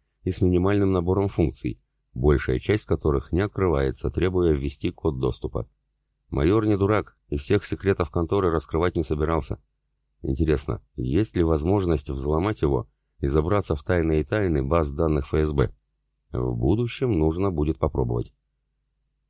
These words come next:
Спустя минут десять на почту планшета пришло сообщение. «Руслан, на карте уже отмечены нужные координаты. До ближайшего схрона с оружием ехать шестьдесят три километра. Есть другие в городе,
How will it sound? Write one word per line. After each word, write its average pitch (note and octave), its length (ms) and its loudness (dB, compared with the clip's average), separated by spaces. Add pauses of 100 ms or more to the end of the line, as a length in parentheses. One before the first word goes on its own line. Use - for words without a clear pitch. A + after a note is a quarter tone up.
(680)
Спустя - 420 0
минут F#2+ 360 2
десять A2 320 2
на F2 100 2
почту F#2 360 0
планшета F#2 460 0
пришло D#2+ 300 -2
сообщение. C2 640 -2 (600)
«Руслан, D2 500 -2 (340)
на C#2+ 200 0
карте F2+ 320 0
уже D#2 200 2
отмечены E2 460 0
нужные D#2 400 2
координаты. D#2 640 0 (260)
До C2+ 140 0
ближайшего D#2+ 540 2
схрона E2 420 -2
с - 80 -6
оружием D#2+ 460 2
ехать E2 420 0
шестьдесят D2+ 560 -2
три D#2 160 0
километра. C#2+ 560 -2 (520)
Есть E2+ 300 2
другие E2 440 2
в D2 120 0
городе, C#2+ 460 2